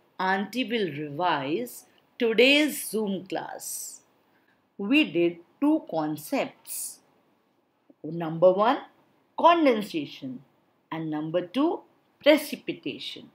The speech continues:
Now children, we will understand this concept of condensation with the help of an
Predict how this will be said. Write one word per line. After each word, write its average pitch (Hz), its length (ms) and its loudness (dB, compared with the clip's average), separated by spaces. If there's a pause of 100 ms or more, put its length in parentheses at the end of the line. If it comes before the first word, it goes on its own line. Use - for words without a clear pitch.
(100)
Now 240 340 4
children, 190 600 0 (320)
we 214 200 0
will 190 260 2
understand 185 840 2
this 165 220 -4
concept 170 680 -4
of 156 260 -6
condensation 214 1040 0 (320)
with 233 100 -4
the 180 140 2
help 277 320 2 (100)
of 160 240 2
an 147 240 -6